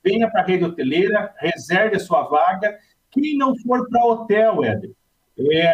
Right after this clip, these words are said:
nós preparamos o Parque da ifap, estamos aí em conjunto aí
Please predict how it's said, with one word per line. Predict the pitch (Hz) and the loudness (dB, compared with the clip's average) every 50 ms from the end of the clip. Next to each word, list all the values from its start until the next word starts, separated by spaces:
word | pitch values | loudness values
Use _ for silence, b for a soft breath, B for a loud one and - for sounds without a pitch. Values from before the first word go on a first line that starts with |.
| 165 | 2
nós | 180 196 214 214 - | 2 0 0 -2 -2
preparamos | - 240 247 240 - - - 170 165 190 214 220 208 180 170 | -4 -4 -4 -2 0 0 0 0 0 2 0 0 0 0 -2
o | 180 175 - | -2 -2 -2
Parque | - 196 202 196 196 190 | -2 -2 -2 -2 -2 -4
da | - 175 175 | -2 -2 -2
ifap, | 175 165 - - 175 180 202 202 - 175 | -2 -2 -2 0 0 0 0 -2 -8 -10
estamos | - - 185 185 180 - - - | -6 -4 -2 -2 -2 -4 -4 -2
aí | 147 151 156 175 190 185 170 175 - - _ _ _ _ _ | 0 0 0 2 0 0 0 -2 -6 -12 _ _ _ _ _
em | 156 151 | -16 -14
conjunto | - - 175 170 151 139 170 190 208 190 - 196 180 | -4 -2 -2 0 0 0 -2 -2 -2 -2 -2 -2 0
aí | 170 185 | 0 0